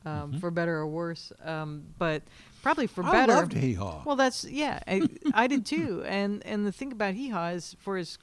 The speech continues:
Speaker 2: cornball as it was, man, there was some great music on there.
Speaker 1: Yeah.
Speaker 2: You know?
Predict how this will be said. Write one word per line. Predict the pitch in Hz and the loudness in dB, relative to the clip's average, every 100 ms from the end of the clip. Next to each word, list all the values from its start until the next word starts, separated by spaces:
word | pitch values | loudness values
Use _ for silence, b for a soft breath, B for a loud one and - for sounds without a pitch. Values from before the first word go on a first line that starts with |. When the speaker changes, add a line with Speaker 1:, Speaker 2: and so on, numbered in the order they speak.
| - | -10
Speaker 2:
cornball | 240 269 175 156 | -6 -4 -2 -2
as | 151 | -2
it | 156 | -4
was, | - 151 151 - b b b - | -6 -6 -6 -10 b b b -6
man, | 240 | -4
there | 240 | -4
was | - | -4
some | 196 | -6
great | 156 240 233 220 | -4 -4 -4 -4
music | 233 254 185 - | -6 -6 -8 -8
on | 123 123 | -10 -10
there. | 143 107 208 | -6 -4 -2
Speaker 1:
Yeah. | 330 147 80 | 0 -2 -4
Speaker 2:
You | |
know? | 147 139 156 | -8 -8 -10